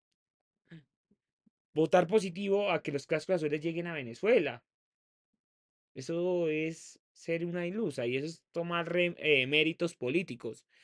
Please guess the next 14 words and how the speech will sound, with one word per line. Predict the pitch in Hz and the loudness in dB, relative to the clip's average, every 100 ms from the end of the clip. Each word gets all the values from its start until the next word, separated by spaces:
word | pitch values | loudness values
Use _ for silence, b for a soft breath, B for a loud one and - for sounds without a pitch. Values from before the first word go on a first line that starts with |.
| b b | b b
Y | - | 0
vuelvo | 143 165 185 | 6 6 6
y | |
lo | 185 | 6
digo, | 196 214 135 - _ _ _ | 6 6 2 -2 _ _ _
quieren | - 190 214 | 0 2 4
dar | 214 208 | 4 4
pantallazos | 233 220 175 160 180 208 | 2 2 2 2 2 0
políticos | 190 165 175 202 196 | -2 -4 -2 -2 0
oportunistas | 175 170 - 160 165 208 196 | 0 -2 -2 -4 0 2 2
que | 175 | 2
no | 160 170 196 175 | 2 4 4 4
pueden | 208 202 202 | 4 4 2
expresarlo. | 180 156 147 262 277 170 113 | 0 0 6 10 10 8 4